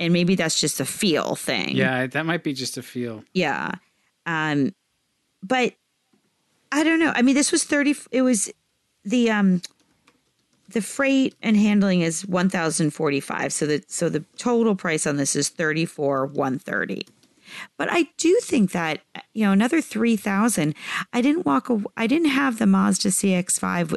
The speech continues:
Speaker 1: I didn't leave with that feeling of, "Wow, that was just a really, really good experience."
Speaker 2: So I wonder why that is, because the,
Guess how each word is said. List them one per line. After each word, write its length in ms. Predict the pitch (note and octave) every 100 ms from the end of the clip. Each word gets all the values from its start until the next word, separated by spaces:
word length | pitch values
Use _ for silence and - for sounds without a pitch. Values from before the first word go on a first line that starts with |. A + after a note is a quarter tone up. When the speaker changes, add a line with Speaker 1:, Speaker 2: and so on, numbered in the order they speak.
| -
Speaker 1:
I 120 | F#3+
didn't 240 | A#3+ -
leave 240 | G#3 G#3+ F3+
with 100 | -
that 220 | D#3+ -
feeling 500 | - E3+ D#3+ D3+ D3
of, 500 | C#3 D3 C#3+ C#3+ - _ _ _ _ _ -
"Wow, 520 | D#3 D3+ C3 - - -
that 180 | G3
was 160 | - G3
just 240 | - E3+
a 80 | D#3
really, 460 | C#3 C#3+ D#3+ D#3 D3+
really 320 | C#3+ C3+ C#3
good 240 | - C3+
experience." 1080 | - - - B2+ D3 - - - - - - _ _ _ _ _ _
Speaker 2:
So 220 | - A#3
I 160 | A3 A3
wonder 300 | B3+ C#4 B3
why 180 | A3
that 180 | G3 F#3
is, 220 | G#3+ A3
because 400 | F3 D3+ D#3+ C#3
the, 360 | - D3+ D3+